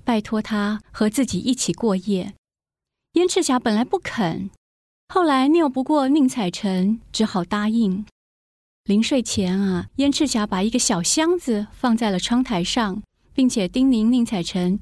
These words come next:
绝对不要偷看。大约到了一更时分，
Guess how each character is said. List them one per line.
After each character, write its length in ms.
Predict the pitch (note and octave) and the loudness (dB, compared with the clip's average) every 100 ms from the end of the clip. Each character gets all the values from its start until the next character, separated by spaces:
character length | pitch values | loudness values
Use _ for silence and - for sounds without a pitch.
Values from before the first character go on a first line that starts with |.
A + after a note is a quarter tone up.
| - _ _ | -8 _ _
绝 240 | - A3 | 0 2
对 180 | B3+ D4+ | 2 0
不 140 | - A3+ | 2 0
要 160 | G#3+ | 0
偷 280 | - - F#3+ | -4 -2 -4
看。 440 | - A#3 F#3 G3 - - _ _ _ _ _ _ - | -2 -2 -2 -4 -10 -20 _ _ _ _ _ _ -2
大 160 | C#4+ | 0
约 320 | C4 C4+ C4+ | 2 2 0
到 160 | C4+ C#4 | 0 0
了 120 | B3 | 0
一 140 | - C#4 | -2 -2
更 240 | - D#4 | 2 0
时 240 | - - | 0 -4
分， 460 | G3+ A3 A3 A3+ | -2 0 0 0